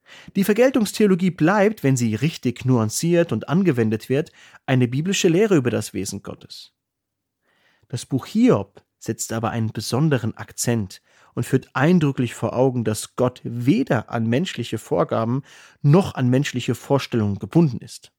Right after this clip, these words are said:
Beim Menschsein geht es darum, Gottes Freiheit anzuerkennen. Zu Recht schreibt Egelkraut:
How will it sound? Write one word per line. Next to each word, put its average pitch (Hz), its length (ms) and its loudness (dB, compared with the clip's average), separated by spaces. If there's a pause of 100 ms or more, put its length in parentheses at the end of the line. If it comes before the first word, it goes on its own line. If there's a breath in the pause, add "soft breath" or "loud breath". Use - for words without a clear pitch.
(600)
Beim 127 220 4
Menschsein 131 580 0
geht 113 160 -4
es 117 160 -6
darum, 131 400 0 (420)
Gottes 165 380 -2
Freiheit 113 640 -4 (140)
anzuerkennen. - 720 -4 (1120)
Zu - 160 -2
Recht 165 260 -4
schreibt 107 260 -6
Egelkraut: 123 640 -4